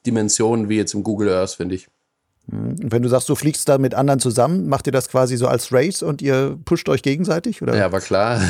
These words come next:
Speaker 1: <laughs> Kein Sonntagsausflug im Google, äh, im Condor. Äh, nee, nee, wir machen da immer Races und auch, das ist der zweite positive Effekt, auch wirklich der Condor-Simulator hilft einem auch, ähm, wettkampftechnische Entscheidungen zu verbessern und auch, also es hat wirklich einige Parallelen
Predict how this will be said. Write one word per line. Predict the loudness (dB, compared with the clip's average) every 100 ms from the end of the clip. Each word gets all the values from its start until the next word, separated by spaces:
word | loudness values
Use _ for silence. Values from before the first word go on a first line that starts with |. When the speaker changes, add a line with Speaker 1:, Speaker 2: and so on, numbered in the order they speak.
| 0 -2 -2 -2 -2 -2 -4
Speaker 1:
<laughs> | -2 -2 -2 -4 -8 -8
Kein | -2 -2
Sonntagsausflug | 0 0 0 0 2 0 -2 -4
im | -2 -2
Google, | -2 0 2
äh, | 2 2
im | 0
Condor. | -2 0 2 2 0
Äh, | -2 0 0 -2 0
nee, | 2 2
nee, | 2 0
wir |
machen | -2 -2 0
da | 0
immer | 0 -4 -2
Races | 0 2 2 0 0
und | 2
auch, | 2 0 -4 _
das | -4 -2
ist | -2 -2
der |
zweite | -2 0 0
positive | 0 -4 -4 -6 -4 -2
Effekt, | -2 -4 -6 -20 -20 -18 -4
auch | 0 0
wirklich | 0 -2
der | -2
Condor-Simulator | -2 0 0 0 0 2 2 2 2 2 2
hilft | -2 0 0 0 0
einem | 0 0
auch, | 0 2 0 0
ähm, | 2 2 4 2 2 0 -2 -2 -2 -2
wettkampftechnische | -4 -2 -4 -2 -4 -2 0
Entscheidungen | 0 2 2 2 0
zu | -2 -2
verbessern | 0 2 2 2 2
und | 0 -2 0
auch, | 0 0 0
also | -2 -2
es | -2
hat | -2 -2
wirklich | -2 -2 0
einige | 2 2 2
Parallelen | 0 0 2 4 4 2